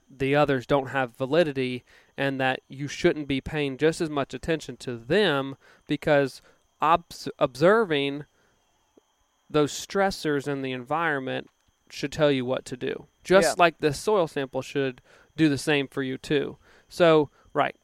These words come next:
Speaker 1: Soil health is super important. We're seeing massive movements in, in soil health, uh, regenerative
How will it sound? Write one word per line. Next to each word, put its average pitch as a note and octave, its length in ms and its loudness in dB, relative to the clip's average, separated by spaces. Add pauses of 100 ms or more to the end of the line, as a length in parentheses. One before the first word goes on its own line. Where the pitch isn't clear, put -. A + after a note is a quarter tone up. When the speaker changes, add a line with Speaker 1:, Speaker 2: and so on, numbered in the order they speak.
(800)
Speaker 1:
Soil D#3 300 0
health D3+ 320 -2
is B2+ 140 -10
super C3+ 300 -8
important. B2+ 360 -8
We're C3+ 80 -6
seeing D3 420 -4 (260)
massive D#3+ 760 0
movements C#3+ 920 0 (300)
in, C#3 480 -2
in C3 380 -4
soil D3+ 360 4
health, D3+ 460 4 (420)
uh, C3+ 200 2
regenerative D3+ 800 2